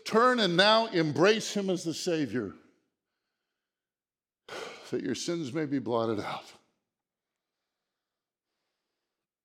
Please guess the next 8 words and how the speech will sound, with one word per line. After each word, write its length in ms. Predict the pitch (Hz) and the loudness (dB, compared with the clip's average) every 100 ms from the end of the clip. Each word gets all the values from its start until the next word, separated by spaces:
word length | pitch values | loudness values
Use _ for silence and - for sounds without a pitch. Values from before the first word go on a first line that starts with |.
| _ _ _ _ - - | _ _ _ _ -20 -8
Every 200 | 107 113 | -4 -2
one 200 | 104 85 | -4 -8
of 60 | 87 | -14
them. 160 | - _ _ _ _ _ _ _ _ _ _ _ _ _ _ _ _ | -20 _ _ _ _ _ _ _ _ _ _ _ _ _ _ _ _
Now, 100 | 123 | -6
make 320 | 131 165 170 151 | 0 2 0 -2
no 120 | 160 | -2
mistake, 500 | 165 - 110 92 | -2 -2 -4 -6